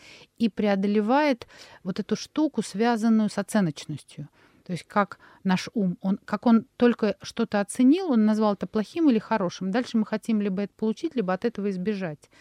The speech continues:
И мы перестаём, на самом деле, взаимодействовать с реальностью, а, гибко.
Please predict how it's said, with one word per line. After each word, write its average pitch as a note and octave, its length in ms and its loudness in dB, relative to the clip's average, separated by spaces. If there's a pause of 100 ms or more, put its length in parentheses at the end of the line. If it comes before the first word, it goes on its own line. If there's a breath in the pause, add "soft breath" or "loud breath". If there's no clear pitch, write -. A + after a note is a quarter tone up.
(380 loud breath)
И G#3 80 2
мы A#3 140 8
перестаём, B3 640 2
на G#3 100 4
самом G#3 280 -2
деле, G3 160 0
взаимодействовать G3+ 680 0
с - 60 -8
реальностью, A3 600 0 (380 loud breath)
а, E3+ 260 -2
гибко. F#3 500 2